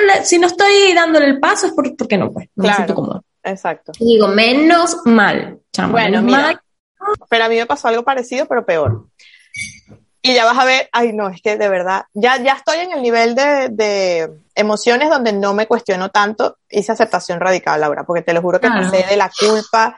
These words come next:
Speaker 2: a la negación, bueno, eso fue horrible, pero bueno, no vamos a hablar de mí. Yo
Speaker 1: Ujú.
Speaker 2: quería hacer el diplomado de la fundación, que cuesta quinientos dólares. Y tú sabes, cuando tú te suscribes y te metes y lees el pensum, y entonces dices,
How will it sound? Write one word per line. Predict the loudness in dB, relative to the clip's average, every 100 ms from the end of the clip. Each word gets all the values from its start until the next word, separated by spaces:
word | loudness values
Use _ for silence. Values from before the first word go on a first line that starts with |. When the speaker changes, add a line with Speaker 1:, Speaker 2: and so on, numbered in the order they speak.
| _ -2
Speaker 2:
a | 0
la | 0
negación, | -2 -2 -4 -6 -6 2 4 4 2
bueno, | 0 -4
eso | -6
fue | -6
horrible, | -6 -4 2
pero | 2
bueno, | 2 -6 _ _
no | -4
vamos | -2 0
a |
hablar | 0 -2
de |
mí. | -6 -12 _ -20 _ _ _
Yo | -6 0 2 2 2 -2
Speaker 1:
Ujú. | 0
Speaker 2:
quería | 0 2 -2
hacer | 0 0 0
el | 0
diplomado | -4 -6 -4 -2 0 -2 -4 -10
de | -4 -4
la | -4
fundación, | -8 -8 -4 -2
que | -2
cuesta | -6 -8 -8
quinientos | -6 -6 -8 -8 -2
dólares. | 0 0 -10 -20 -20 _ _ _ _ _ _ _ -20 _ _ _ _ -2
Y | 0
tú | 2
sabes, | 0 0
cuando | 0 -2 -2
tú | -2
te | 0 -2
suscribes | -2 -10 -6 -2 0 2 2 2
y | 0
te | -2 -2
metes | 2 4 2 2 0 0
y | -2 0
lees | 0 2 2 2 0 -2 -2
el | -2 0
pensum, | 0 0 0 -4 -2 -2
y | -2
entonces | -4 -4 -2
dices, | -2 -2 -4 -6 -10